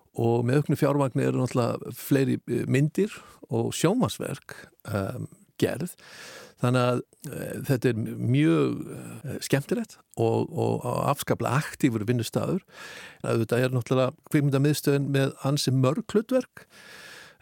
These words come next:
Eh, það er kvikmyndamenning, það er kvikmyndalæsi, það er græn kvikmyndagerð, fjölskylduvæn kvikmyndagerð og svo framvegis. Þannig að það er auðvitað kvikmyndastefna sem að, er mjög fín kvikmyndastefna sem að var gerð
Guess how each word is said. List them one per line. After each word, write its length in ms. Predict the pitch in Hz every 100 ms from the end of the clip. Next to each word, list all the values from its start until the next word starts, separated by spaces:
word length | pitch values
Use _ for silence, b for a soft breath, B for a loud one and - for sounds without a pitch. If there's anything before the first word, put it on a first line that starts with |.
| -
Eh, 140 | 107 117
það 120 | 117
er 180 | 110 107
kvikmyndamenning, 640 | 117 101 110 139 160 160
það 140 | 131 90
er 80 | -
kvikmyndalæsi, 720 | 95 98 113 143 147 - 151
það 100 | 104
er 80 | - 95
græn 240 | 87 107
kvikmyndagerð, 640 | 117 143 143 139 147 156 -
fjölskylduvæn 880 | - - 135 - 180 175 190 190 -
kvikmyndagerð 480 | 185 180 175 190 196
og 80 |
svo 140 | - 135
framvegis. 380 | 139 135 170 208
Þannig 160 | 113 101
að 60 |
það 80 | 113
er 140 | 117
auðvitað 240 | 117 120 -
kvikmyndastefna 600 | 131 120 117 139 - 156
sem 160 | 151 131
að, 80 | 120
er 100 | 123
mjög 160 | 123 135
fín 240 | 156 156
kvikmyndastefna 500 | - 143 131 - 120
sem 220 | 117 117 113
að 160 | 117
var 160 | 113 110 -
gerð 320 | 113 113